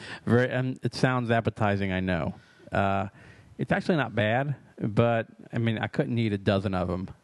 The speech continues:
But it's, it's interesting to try it and experience the product, I guess, if you're into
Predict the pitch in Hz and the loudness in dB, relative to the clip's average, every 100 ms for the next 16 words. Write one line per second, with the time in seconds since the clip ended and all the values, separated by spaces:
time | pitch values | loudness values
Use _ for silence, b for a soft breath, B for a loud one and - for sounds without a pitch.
0 | - 117 113 107 - - 120 143 131 113 | -4 0 0 -2 -6 -6 -2 0 0 -2
1 | - 113 101 98 - 107 98 98 104 98 | -2 -2 0 0 2 2 2 -2 -4 -6
2 | - b b b b b b _ _ _ | -8 b b b b b b _ _ _
3 | - - 131 110 104 - 101 - 95 98 | -12 -2 0 2 0 -4 -4 0 0 -2
4 | - 95 101 - 104 - 104 110 104 92 | -4 -4 -2 -2 -2 2 2 2 2 0